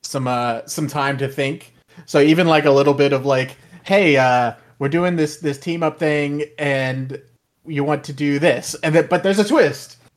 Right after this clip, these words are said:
Even that time, la-, when we did that last time, uh, I feel like this was a, a good challenge, as you could tell by me, like, struggling the whole time to go, "Oh,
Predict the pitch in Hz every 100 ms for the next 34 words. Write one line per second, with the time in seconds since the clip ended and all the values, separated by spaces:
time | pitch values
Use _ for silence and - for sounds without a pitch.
0 | _ _ _ - 165 208 180 175 170 139
1 | 131 131 131 147 170 156 147 139 147 143
2 | 135 143 143 135 139 127 123 135 - 131
3 | - 147 196 190 151 151 180 180 151 151
4 | 139 147 139 127 - 143 139 - 139 139
5 | 156 208 - - _ _ _ 143 131 151
6 | 147 143 135 147 131 131 135 131 127 -
7 | _ _ - - 143 135 139 147 147 160
8 | 156 175 220 - _ 160 131 127 - -
9 | _ - 135 170 175 156 110